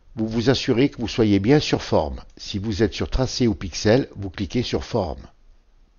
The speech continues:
À droite, on a le fond. Vous voyez, donc vous aurez un rectangle avec une couleur. Vous cliquez et avec la pipette, vous choisissez la couleur blanche.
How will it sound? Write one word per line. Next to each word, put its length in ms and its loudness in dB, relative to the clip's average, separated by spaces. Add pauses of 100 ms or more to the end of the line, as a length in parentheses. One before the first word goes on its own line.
(160)
À 100 2
droite, 360 4
on 100 -2
a 80 4
le 120 4
fond. 320 2
Vous 120 -8 (320)
voyez, 280 0
donc 240 -2
vous 120 0
aurez 160 4
un 100 6
rectangle 440 2
avec 220 2
une 120 -6
couleur. 360 2
Vous 120 -4
cliquez 580 0 (1120)
et 320 4
avec 240 2
la 80 4
pipette, 400 0
vous 60 -4
choisissez 420 -2
la 80 4
couleur 300 0
blanche. 680 -4